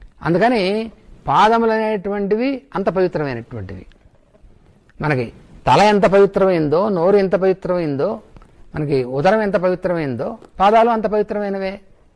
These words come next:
ఇందులో ఏ ఒక్కటి అపవిత్రమైంది కాదు మనం చేసుకుంటే తప్ప. మనం వాటిని అపవిత్రం చేసుకోగలిగినటువంటి తెలివితేటలు మనకున్నాయి.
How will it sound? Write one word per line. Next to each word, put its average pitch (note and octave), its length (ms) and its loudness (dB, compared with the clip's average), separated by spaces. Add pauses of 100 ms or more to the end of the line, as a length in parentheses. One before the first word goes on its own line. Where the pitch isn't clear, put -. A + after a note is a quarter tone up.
(640)
ఇందులో G#3 300 4
ఏ F#3 100 6
ఒక్కటి G#3+ 360 2
అపవిత్రమైంది G#3 600 0
కాదు F#3 160 0
మనం E3+ 280 -2
చేసుకుంటే G3 320 -2
తప్ప. - 320 -6 (1300)
మనం D#3+ 200 -2
వాటిని F#3 200 0
అపవిత్రం G3 460 -2
చేసుకోగలిగినటువంటి G3 720 -2
తెలివితేటలు G3 420 -4
మనకున్నాయి. E3+ 580 -8